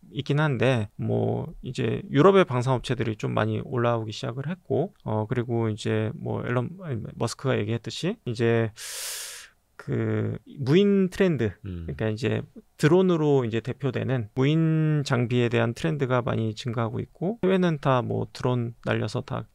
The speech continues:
Speaker 1: 어떻게 보면
Speaker 2: 그쵸.
Speaker 1: 좀 전쟁을 해야 되는 그런 상황이 될 수도 있는데 효율성이 되게 높은 거죠. 뭐 사람이 직접 하지 않아도 되고 이제 낮은
Speaker 2: 음.
Speaker 1: 가격으로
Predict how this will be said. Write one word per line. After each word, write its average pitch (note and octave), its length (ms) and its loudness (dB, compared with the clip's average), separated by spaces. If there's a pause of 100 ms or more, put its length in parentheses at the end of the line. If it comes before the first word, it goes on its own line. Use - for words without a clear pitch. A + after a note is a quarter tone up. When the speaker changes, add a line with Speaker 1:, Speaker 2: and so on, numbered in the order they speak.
(160)
Speaker 1:
어떻게 C3 200 -6
보면 A2+ 140 -2
Speaker 2:
그쵸. G#2+ 120 -8
Speaker 1:
좀 A#2+ 100 -6
전쟁을 A#2 420 -2
해야 D3 80 -2
되는 A#2 300 -2 (100)
그런 B2+ 200 0
상황이 B2+ 340 2
될 A#2+ 100 -4
수도 B2 320 -6
있는데 A2+ 420 0 (160)
효율성이 B3+ 340 6
되게 C#3+ 160 4
높은 A2+ 280 -6
거죠. A2+ 240 -6 (140)
뭐 A#2+ 160 -10
사람이 C#3 340 0
직접 - 320 -6
하지 C#3 160 -2
않아도 A2+ 240 -2
되고 B2+ 400 -2 (160)
이제 A2+ 220 -2
낮은 A2+ 300 4
Speaker 2:
음. G2+ 60 2
Speaker 1:
가격으로 A2+ 640 0